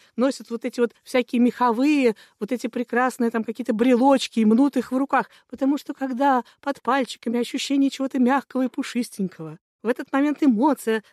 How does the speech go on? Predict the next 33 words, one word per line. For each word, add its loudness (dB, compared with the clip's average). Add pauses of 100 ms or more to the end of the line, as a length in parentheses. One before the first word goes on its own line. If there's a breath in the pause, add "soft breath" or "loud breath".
такая -4
прямо 0
радость, -2 (320 soft breath)
и 2
сразу 2
мир 6
такой -4
весь -4
милый 2
становится, -2
мысль 2
о -2
том, 0
что -4 (240 soft breath)
всё -8
замечательно. -4
Это -8
всё -6
обусловлено -6
нашими -10 (260)
физиологическими -6
ощущениями -8
и -12
гормонами. -8 (540)
И -4
вот -4
как -6
раз -4
наша -2
задача — -2
начать -4
управлять -2
этим. -6